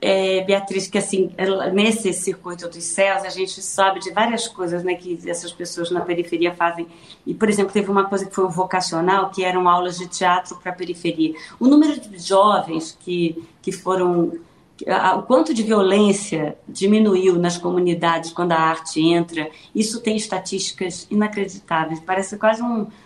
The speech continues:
um remédio, um antídoto para a violência, a arte. Quando você ensina um instrumento para alguém,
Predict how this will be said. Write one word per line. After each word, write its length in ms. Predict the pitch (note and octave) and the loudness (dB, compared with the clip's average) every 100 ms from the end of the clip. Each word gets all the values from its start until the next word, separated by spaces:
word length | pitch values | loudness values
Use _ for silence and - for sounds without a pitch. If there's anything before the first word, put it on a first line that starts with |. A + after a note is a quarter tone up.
| _ | _
um 60 | G3 | -4
remédio, 580 | F#3+ G#3 G3 F3 E3 F3 | 2 2 4 2 0 2
um 40 | |
antídoto 680 | F#3 G3+ - G#3+ G#3 G#3+ - | 2 2 0 2 2 0 0
para 240 | F#3+ F3+ | -2 0
a 20 | |
violência, 840 | F3 F3 E3+ E3+ F3+ F#3+ - G3 G3 | 0 2 4 4 2 0 0 -2 0
a 80 | F3+ | -2
arte. 460 | E3 A#2+ - - - _ _ - - - - | -2 -4 -12 -20 -20 _ _ -20 -20 -20 0
Quando 160 | C4+ | 2
você 460 | B3+ B3+ B3+ A3+ - - | 2 0 4 4 2 0
ensina 800 | - G#3+ - - C4 C#4 G#3 D#3+ | 2 4 2 2 4 6 6 4
um 100 | E3+ | 2
instrumento 600 | F3 - F3+ F#3 F3 - | 0 -2 0 2 0 -2
para 180 | E3+ E3+ | -2 0
alguém, 580 | D#3+ E3 E3 D#3+ E3 | 0 2 4 4 2